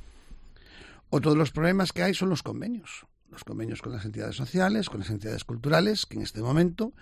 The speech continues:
no, no saben qué, eh, con qué dinero van a poder disponer, porque los convenios no se prorrogan, con lo cual hay que negociarlos. No sé si llevarán un modificativo con los nuevos convenios o lo que harán en un futuro,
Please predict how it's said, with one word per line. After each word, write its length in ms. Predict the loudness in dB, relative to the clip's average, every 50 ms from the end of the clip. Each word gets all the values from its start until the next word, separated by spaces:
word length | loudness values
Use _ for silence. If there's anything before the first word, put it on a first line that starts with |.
| -16 -14 -14 -8
no, 200 | -4 -4 -4 -4 -6 -8
no 140 | -6 -6 -4
saben 600 | -2 2 2 4 4 4 0 0 -4 -6 -10 -14 _
qué, 760 | -2 0 0 0 0 -2 -2 0 0 0 -2 -4 -4 -6 -6 -8
eh, 60 | -8
con 160 | -6 -6 -2
qué 100 | 2 4
dinero 240 | 6 6 6 6 4
van 160 | 4 2 0
a 100 | -2 -4
poder 220 | -2 -2 -2 -2 -2
disponer, 420 | -4 -8 -4 -2 2 2 2 0 -2 -10 -18 -20 -20 -20 -20 -20 -20 -14 -4
porque 240 | -2 -2 -2 0 -2
los 160 | -2 -2 -2
convenios 400 | -2 -2 0 2 2 2 2 2
no 80 | 0 0
se 140 | 0 0
prorrogan, 500 | -2 0 0 0 0 0 -2 -4 -6 -8 -10 -16 -20 -20 -20 -18
con 160 | -10 -6 -4 -4
lo 80 | -2
cual 180 | 0 0 0 0
hay 60 | 0
que 100 | -2 -4
negociarlos. 560 | -4 -2 -2 -2 2 4 4 4 4 2 -2
No 80 | -4 -6
sé 120 | -6 -6
si 120 | -6 -6 -6
llevarán 240 | -4 -4 -4 -4
un 100 | -4 -4
modificativo 840 | -2 -2 -2 -4 -4 -6 -6 -4 -2 2 6 6 6 6 6 2 -2 -6 -12 -20 -20 -20 -20 -20 _ _ _
con 120 | -10 -8 -8
los 100 | -6 -6
nuevos 220 | -8 -8 -8 -6
convenios 560 | -2 0 2 2 2 2 2 0 -4 -6 -12 _ -16
o 100 | -14 -12
lo 140 | -12 -12 -10
que 120 | -6 -4
harán 180 | 0 0 2 2
en 80 | 0
un 140 | 0 -2 -2
futuro, 480 | -2 -4 0 2 4 4 4 2 -2